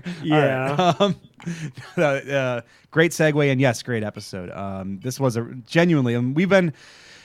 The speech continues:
Speaker 1: uh, in the
Speaker 2: We've been
Speaker 1: doldrums
Speaker 2: struggling.
Speaker 1: of, yeah. For those that have been, have been listening to us, if this isn't your first episode and you've been with us, first of all, thanks for coming back. Second,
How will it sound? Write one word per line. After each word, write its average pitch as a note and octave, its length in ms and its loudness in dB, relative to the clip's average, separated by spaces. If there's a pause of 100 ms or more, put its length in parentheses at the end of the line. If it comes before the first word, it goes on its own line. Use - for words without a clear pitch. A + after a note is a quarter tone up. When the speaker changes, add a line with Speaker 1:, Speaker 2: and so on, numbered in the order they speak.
(600)
Speaker 1:
uh, E3 340 8
in F#3+ 140 4
the F#3+ 80 8
Speaker 2:
We've D3 100 6
been D#3 80 8
Speaker 1:
doldrums D3 520 8
Speaker 2:
struggling. C3 240 -2
Speaker 1:
of, B2 400 2
yeah. D#3 400 6
For D3+ 180 -2
those E3 220 4
that E3 60 4
have D3 100 4
been, C3+ 280 4
have B2+ 100 0
been A#2+ 200 0
listening C3+ 360 0
to A#2+ 180 0
us, A#2 160 0
if A2+ 100 -8
this A#2+ 160 -6
isn't C3 200 0
your B2+ 100 -4
first B2 260 -4
episode A#2 340 -4
and G#2 100 -2
you've G#2+ 120 -4
been B2+ 120 0
with A2 80 0
us, G#2+ 100 -4
first F#3 240 0
of A#2 80 -4
all, A2+ 80 4
thanks A#2+ 240 -2
for - 80 -12
coming G#2 240 -4
back. G#2 280 -6
Second, B2 440 -6